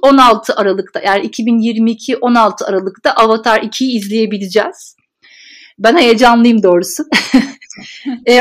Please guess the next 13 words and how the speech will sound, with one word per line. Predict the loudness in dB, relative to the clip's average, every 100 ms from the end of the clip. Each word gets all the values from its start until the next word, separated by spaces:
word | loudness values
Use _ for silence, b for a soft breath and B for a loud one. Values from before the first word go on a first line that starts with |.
| 4
Avatar | 4 6 4
filmi, | 4 4 2 0 -2 0
e, | 0 4
Pandora | 4 6 6 6
adında | 4 2 0 0
uzaktaki | 2 2 2 0 0 2
bir |
gezegenin | 2 0 0 0 0 -4 -2
kaynaklarını | 0 2 2 0 -2 -2
sömürmek | -2 2 2 2 0
için | -4 -4 -4
kurulan | -4 -4 -2 -2 -4 _ 0
askeri | 0 -2 -2 2 2 0 -8